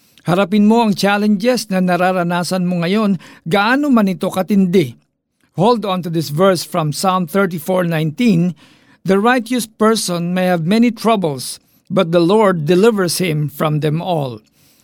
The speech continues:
Isuko mo sa Kanya ngayon ang lahat ng takot mo at pangamba. Surrender to God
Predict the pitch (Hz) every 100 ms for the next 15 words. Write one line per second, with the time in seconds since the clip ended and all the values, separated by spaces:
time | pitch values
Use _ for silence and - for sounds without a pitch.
0 | _ 226 214 269 247 247 240 220 220 220
1 | 214 208 208 175 131 143 170 180 175 165
2 | 226 220 214 175 151 214 208 214 214 196
3 | 196 - _ 175 165 151 147 110 - _
4 | _ _ _ - - 226 254 294 311 247
5 | - 190 165 131 113